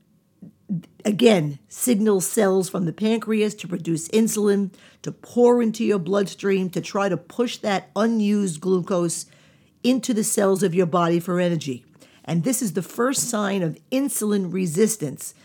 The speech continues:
In other words, your body is becoming resistant to what insulin is trying to do. And the cycle repeats until the doors to the cells of your body don't close all the way,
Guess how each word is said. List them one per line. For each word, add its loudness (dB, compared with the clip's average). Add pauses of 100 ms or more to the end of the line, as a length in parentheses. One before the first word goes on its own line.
(240)
In 2
other 4
words, 2
your 2
body 0
is 0
becoming -4
resistant -4 (340)
to 0
what 0
insulin -2
is -2
trying -2
to -6
do. 2 (380)
And 0
the 0
cycle 0
repeats -2
until -2
the 0
doors 2 (420)
to 0
the 0
cells 2
of -2
your 2
body 0
don't 0
close -2
all 0
the 2
way, 0